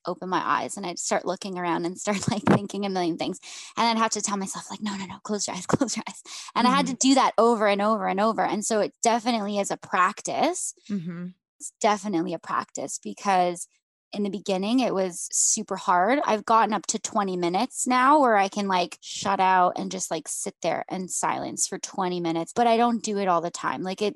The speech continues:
Speaker 1: and that's
Speaker 2: Mm-hmm.
Speaker 1: a struggle. And so I'm always trying to come back to, like, "Okay, I have to start with five minutes again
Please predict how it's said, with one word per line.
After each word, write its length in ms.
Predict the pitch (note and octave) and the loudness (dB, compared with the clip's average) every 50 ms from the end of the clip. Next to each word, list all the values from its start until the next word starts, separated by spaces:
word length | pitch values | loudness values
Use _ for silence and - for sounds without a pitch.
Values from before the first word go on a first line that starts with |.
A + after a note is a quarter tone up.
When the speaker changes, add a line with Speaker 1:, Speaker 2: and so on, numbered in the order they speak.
| - - | -4 -4
Speaker 1:
and 160 | - A3 G#3 G#3+ | -2 2 4 6
that's 240 | G#3 G3 G3+ E3+ | 6 4 4 0
Speaker 2:
Mm-hmm. 20 | G3+ | -2
Speaker 1:
a 40 | G3 | -4
struggle. 460 | - - - G3 D#3 - - D#3 C#3+ | -4 -2 -2 -2 -2 -2 -2 -4 -4
And 180 | - F#3 G3 | -4 -4 -2
so 100 | - A3+ | -2 0
I'm 120 | G#3+ G#3 - | 0 0 0
always 320 | - G3+ G#3 G#3+ G3+ - | 2 2 2 2 0 -2
trying 260 | - - G#3+ G3 G3 | -2 -2 -2 -2 0
to 140 | G3 F#3 F3+ - - - - - _ - | -2 -4 -4 -6 -12 -20 -20 -20 _ -8
come 180 | - A3 G#3+ | -4 -2 0
back 260 | F#3+ G3+ F#3 F3+ - | 2 4 2 2 0
to, 120 | - - F#3+ | -2 0 2
like, 220 | F#3+ F3+ F3+ - | 2 2 2 0
"Okay, 200 | - - - F3+ | -4 -6 -4 -4
I 60 | E3+ | -4
have 100 | E3 F3+ - | -4 -4 -4
to 80 | - - | -2 -2
start 240 | - - F#3+ F3 A2+ | 0 0 0 0 -2
with 100 | F3+ - | -4 -4
five 300 | - - F#3 F3+ F3 - | -2 0 0 0 0 -2
minutes 380 | D#3 D3+ - - - - - - | -6 -8 -8 -10 -12 -12 -12 -10
again 360 | C#3+ - F#2 C#2 - - | -6 -6 -6 -6 -6 -8